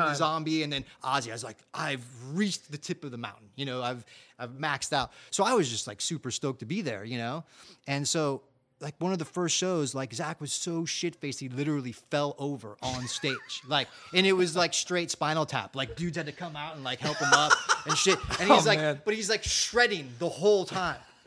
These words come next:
Speaker 2: And, like, not, you know, not missing a note, but it, you know, and, and then I remember the excuse was like, "Yeah, dude, like, the, the side fill was so loud, it just, like, blew me over." And I was like,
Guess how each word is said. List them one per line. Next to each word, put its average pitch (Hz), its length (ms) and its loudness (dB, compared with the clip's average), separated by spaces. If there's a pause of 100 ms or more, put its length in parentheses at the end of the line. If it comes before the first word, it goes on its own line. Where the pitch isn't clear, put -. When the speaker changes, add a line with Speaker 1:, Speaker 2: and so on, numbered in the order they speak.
(220)
Speaker 2:
And, 170 160 0
like, 175 160 0
not, 170 320 0
you 175 140 -6
know, 147 100 -2
not 156 300 -2
missing 151 300 -6
a 123 60 -10
note, 151 300 2
but 131 180 -4
it, 147 140 -6 (280)
you 151 100 -4
know, 135 240 -2 (260)
and, 151 200 0
and 165 200 -2
then 160 120 0
I 151 40 4
remember 151 280 -2
the 139 120 -2
excuse 160 480 -4
was 131 160 -8
like, 127 160 -6
"Yeah, 208 220 -2
dude, 170 240 -8
like, 165 220 -12
the, 165 180 -12
the 156 160 -10
side 196 380 -8
fill 151 200 -6
was 135 140 -6
so 185 180 -8
loud, 180 480 -2
it 139 100 -6
just, 147 200 -2
like, 135 240 -4
blew 170 200 -2
me 160 140 -4
over." 151 220 -2
And 123 100 -6
I 117 140 -6
was 117 120 -8
like, 101 160 -14